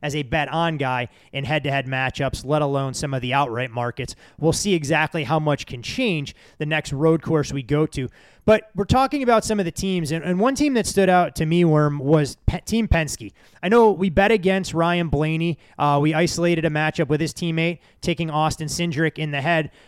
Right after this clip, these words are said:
in the head-to-head. But Ryan Blaney's average finish on road courses this year, still inside the top ten. Austin Cindric comes in as a bit of a road ringer, if we can use that term. We know that's a specialty at sixth. And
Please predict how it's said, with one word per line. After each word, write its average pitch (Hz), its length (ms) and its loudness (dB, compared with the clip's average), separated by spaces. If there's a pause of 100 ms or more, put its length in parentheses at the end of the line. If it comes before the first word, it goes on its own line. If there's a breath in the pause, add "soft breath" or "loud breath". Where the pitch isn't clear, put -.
(180 soft breath)
in 175 160 -2
the 170 80 2
head-to-head. 165 480 0 (220 soft breath)
But 190 80 2
Ryan 269 280 2
Blaney's 220 380 2
average 202 300 4
finish 202 260 -2
on 180 100 0
road 170 200 4
courses 170 380 0
this 160 200 -2
year, 170 140 0
still 170 260 -2
inside 185 220 0
the 170 80 -2
top 175 280 0
ten. 151 300 -2 (240)
Austin 175 340 0
Cindric 180 440 -4
comes 165 280 -4
in 165 140 -2
as 143 100 -2
a 147 60 -4
bit 165 140 0
of 135 100 -2
a 143 60 -2
road 151 320 2
ringer, 156 320 -2
if 139 100 -4
we 156 100 -2
can 143 180 -6
use 147 200 -2
that 143 200 -4
term. 151 260 -4 (240 soft breath)
We 147 80 -6
know 165 160 6
that's 151 240 0
a 147 60 -6
specialty 151 600 -2
at 131 100 -8
sixth. - 400 -2 (300 soft breath)
And 196 400 0